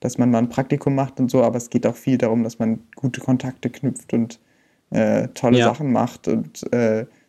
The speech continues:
Speaker 1: das einfach genießt, weil das auch extrem viel dann für einen persönlich macht, glaub ich, später. Im Vergleich dazu, wenn
Speaker 2: Ja.
Speaker 1: du jetzt einfach nur durchrammeln musst. Und in der Beziehung bin ich auch wirklich froh, dass ich jetzt, äh, nicht irgendwie Medizin studiere oder einen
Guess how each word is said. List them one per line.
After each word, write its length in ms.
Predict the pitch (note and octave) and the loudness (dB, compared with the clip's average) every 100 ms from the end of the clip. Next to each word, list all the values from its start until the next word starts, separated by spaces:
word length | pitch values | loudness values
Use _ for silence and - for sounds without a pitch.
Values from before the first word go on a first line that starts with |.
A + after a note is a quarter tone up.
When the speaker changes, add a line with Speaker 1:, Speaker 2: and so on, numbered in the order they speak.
| _ | _
Speaker 1:
das 200 | - A#2+ | -6 -2
einfach 400 | - A#2+ A#2 - - _ - | 0 0 -2 -6 -20 _ -2
genießt, 460 | C#3 C3 C3+ C#3 | 2 4 4 0
weil 120 | - A2+ | 0 0
das 140 | A#2+ | -2
auch 140 | A2+ | -2
extrem 440 | - A#3 - - - | -4 -8 -6 -6 -6
viel 240 | - B2 | -4 -2
dann 240 | A2+ A2+ A#2 _ _ _ _ | 0 -2 -6 _ _ _ _
für 140 | - - | -2 0
einen 200 | A2+ A2 | -2 -4
persönlich 480 | A#2 A2+ A#2 A#2+ | -4 -2 -2 -2
macht, 240 | A2 A2+ - | -2 -4 -2
glaub 240 | A2+ B2+ | -2 -2
ich, 180 | C#3 - | -10 -20
später. 480 | _ - A2+ - A2+ - _ _ _ - | _ -4 -4 -4 -8 -10 _ _ _ -2
Im 120 | C3 | 0
Vergleich 340 | C3+ C3 B2 - | 2 2 0 2
dazu, 280 | A2 - B2 | 0 0 2
wenn 120 | A#2+ | 4
Speaker 2:
Ja. 60 | |
Speaker 1:
du 40 | A#2 | 4
jetzt 80 | - | 2
einfach 280 | A#2 A2+ | -2 -2
nur 320 | C#3+ C3 B2+ B2+ | 0 0 0 0
durchrammeln 640 | C3+ C3+ - A#2 A2+ A2+ | 0 0 -2 -2 0 -2
musst. 300 | A2 A2+ - | -2 -8 -6
Und 180 | C3 B2+ | -2 2
in 120 | A#2 | 4
der 120 | B2+ C3 | 4 2
Beziehung 320 | C3+ C#3+ B2+ | 0 -2 2
bin 80 | C3 | 2
ich 240 | C3 - _ _ - | 0 -6 _ _ -4
auch 180 | B2+ B2+ | -2 0
wirklich 240 | D3 C3 | 0 -2
froh, 180 | - C3 | 0 0
dass 200 | B2 B2 | 0 -4
ich 80 | - | -4
jetzt, 340 | A#2+ - - | -4 -4 -8
äh, 260 | A#2 A2 A#2 - _ _ _ _ - | -6 -6 -8 -14 _ _ _ _ -2
nicht 280 | B2+ - - - | -2 -2 -6 0
irgendwie 300 | B2 A2+ A2+ | 2 4 4
Medizin 540 | A#2+ A#2 - A#2+ B2 | 2 0 0 2 2
studiere 440 | - B2 A#2+ A2+ A2 | 2 0 2 2 0
oder 200 | A2 A#2 | 0 -2
einen 400 | A#2 A2 A#2 | -2 -2 -4